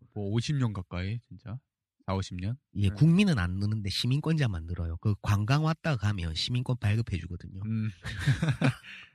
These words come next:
Speaker 1: 우리나라의 국민들이 점점 늘고 있다, 뭐 이런.
Speaker 2: <laughs> 물론 세금은 안 내죠.
Speaker 1: <laughs>
Speaker 2: 대신 관광 왔으면 뭐 관광비 뭐 이런 거 내니까
Speaker 1: 네.
Speaker 2: 그걸로 이제 나라가
Speaker 1: 음.
Speaker 2: 돌아간다.
Speaker 1: 사실 그런 특수-,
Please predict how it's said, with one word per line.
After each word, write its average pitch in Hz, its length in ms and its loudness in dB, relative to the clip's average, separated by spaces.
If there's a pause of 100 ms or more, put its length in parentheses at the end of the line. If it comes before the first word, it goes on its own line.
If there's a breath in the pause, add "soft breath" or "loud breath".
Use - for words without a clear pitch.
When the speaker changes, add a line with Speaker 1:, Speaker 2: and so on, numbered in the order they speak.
Speaker 1:
우리나라의 135 380 0
국민들이 127 460 0
점점 117 240 2
늘고 117 320 4
있다, - 260 -2
뭐 110 160 -4
이런. 104 400 0 (140)
Speaker 2:
<laughs> 117 200 -12
물론 110 240 -2
세금은 151 420 4
안 92 180 0
내죠. 120 260 12 (180)
Speaker 1:
<laughs> 143 380 2
Speaker 2:
대신 117 340 2
관광 123 560 2
왔으면 101 480 -2
뭐 80 140 -6
관광비 98 600 -2
뭐 80 100 -6
이런 95 160 -4
거 92 80 -6
내니까 82 560 -6
Speaker 1:
네. 98 340 -2 (260)
Speaker 2:
그걸로 113 360 0
이제 90 180 -6
나라가 104 320 0
Speaker 1:
음. 117 60 0
Speaker 2:
돌아간다. 90 580 0 (240)
Speaker 1:
사실 180 220 -4
그런 147 220 -2
특수-, 196 360 -8